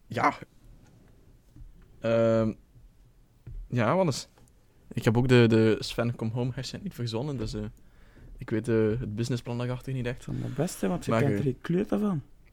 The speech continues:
Speaker 1: <laughs> Is wel hard te horen.
Speaker 2: <laughs>
Speaker 1: Maar dus,
Speaker 2: Maar
Speaker 1: ehm,
Speaker 2: de
Speaker 1: ja.
Speaker 2: waarheid.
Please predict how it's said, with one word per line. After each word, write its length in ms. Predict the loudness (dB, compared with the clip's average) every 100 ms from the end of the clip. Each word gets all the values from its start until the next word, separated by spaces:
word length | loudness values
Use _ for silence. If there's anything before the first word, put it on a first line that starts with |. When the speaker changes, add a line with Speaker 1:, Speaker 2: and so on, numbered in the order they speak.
| -16 -6
Speaker 1:
<laughs> 800 | -2 0 0 0 6 4 4 -4 -6 -20 -20 -20 -20 -18 -18 -20 -20 _ -20 _ _ -20 -20 -20 -20 -20
Is 100 | -12
wel 140 | -8 -4
hard 140 | -4 -2
te 80 |
horen. 440 | 2 2 4 4 2 2 -4 -14
Speaker 2:
<laughs> 320 | -18 -14 4
Speaker 1:
Maar 180 | 6 10
dus, 160 | 10 12
Speaker 2:
Maar 180 | 12 12
Speaker 1:
ehm, 80 |
Speaker 2:
de 60 | 10
Speaker 1:
ja. 60 | 10
Speaker 2:
waarheid. 560 | 10 10 8 -4 -10